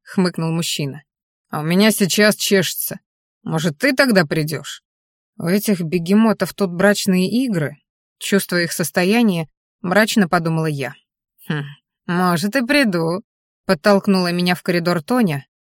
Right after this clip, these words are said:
а когда дверь захлопнулась, схватила за шею и приложила затылком о стену. «Тебе что-то показалось смешным?» прошипела женщина мне в лицо.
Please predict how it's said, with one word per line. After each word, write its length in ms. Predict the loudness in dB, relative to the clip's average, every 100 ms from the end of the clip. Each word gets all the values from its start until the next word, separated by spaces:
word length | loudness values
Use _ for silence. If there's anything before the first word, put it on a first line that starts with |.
| _
а 100 | -10
когда 300 | -6 -2 2
дверь 220 | 2 2
захлопнулась, 760 | 2 0 0 -2 -2 -2 -6 -10 _ _
схватила 520 | -10 -2 0 2 2
за 140 | 2 0
шею 280 | 0 0
и 80 | 0
приложила 540 | 0 0 0 0 0 2
затылком 560 | 0 2 0 0 0
о 60 | -2
стену. 460 | -4 -8 -8 -8 -16 _ _ _ _ _ _
«Тебе 400 | -8 -4 0 2
что-то 400 | 0 2 2 2
показалось 680 | 0 0 2 2 4 4 2
смешным?» 680 | 2 2 4 4 4 4 2 _ _ _ _ -6
прошипела 540 | -2 -2 -2 0 0
женщина 420 | 0 -2 -2 -2
мне 180 | -2 -2
в 40 | -4
лицо. 400 | -6 -6 -8